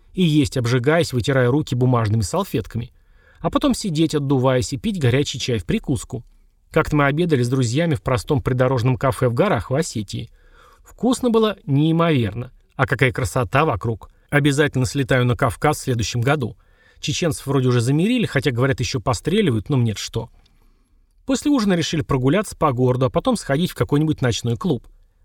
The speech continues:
Так и сделали. Долго гуляли по городу. На набережной, прямо возле большого каменного моста, вызвали бот и закинули туда сумки. Они хоть и были размерами со спичечной коробки, но весили прилично, и таскаться с ними уже надоело. Потом пошли в клуб на Новом Арбате.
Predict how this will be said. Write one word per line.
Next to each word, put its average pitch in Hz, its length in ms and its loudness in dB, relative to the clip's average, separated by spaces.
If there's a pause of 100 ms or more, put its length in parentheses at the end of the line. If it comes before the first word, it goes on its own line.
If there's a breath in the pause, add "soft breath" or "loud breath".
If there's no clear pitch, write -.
Так 233 200 0
и 247 60 2
сделали. 135 480 -2 (320 loud breath)
Долго 220 280 2
гуляли 135 300 2
по 170 200 -2
городу. 113 440 -4 (260)
На 147 140 4
набережной, 151 460 2
прямо 139 280 0
возле 131 220 2
большого 131 400 0
каменного 131 420 2
моста, 143 400 0
вызвали 127 360 2
бот 156 280 0
и 143 40 2
закинули 117 480 0
туда 143 260 -4
сумки. 120 460 -6 (480 soft breath)
Они 226 180 2
хоть 226 220 0
и 226 40 2
были 247 200 2
размерами 127 540 2
со 135 140 -4
спичечной - 460 -6
коробки, 214 420 -2
но 139 120 2
весили 160 340 -2
прилично, 160 540 -2
и 139 40 -2
таскаться 143 500 -4
с - 100 -10
ними 127 160 0
уже 117 160 0
надоело. 147 540 0 (560)
Потом 233 280 2
пошли 147 300 0
в - 80 -6
клуб 175 240 -2
на 127 100 2
Новом 120 240 2
Арбате. 123 460 -2